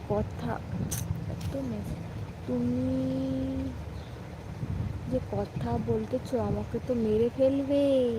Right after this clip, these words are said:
তাই নাকি? সরি, সরি, কাউকে মারতে চাই না। আমি মারার কে ভাই? আমি কি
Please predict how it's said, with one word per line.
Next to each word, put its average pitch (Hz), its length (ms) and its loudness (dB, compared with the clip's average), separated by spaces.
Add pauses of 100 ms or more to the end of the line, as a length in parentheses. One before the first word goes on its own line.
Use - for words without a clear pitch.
(200)
তাই 208 180 0
নাকি? 254 460 -2 (840)
সরি, 220 280 6 (100)
সরি, 214 220 -4 (100)
কাউকে 214 320 0
মারতে 226 460 2
চাই 208 200 2
না। 202 80 0 (100)
আমি 294 180 6
মারার 370 340 8 (140)
কে 294 120 6 (240)
ভাই? 233 180 0 (1080)
আমি 285 180 2
কি 320 80 0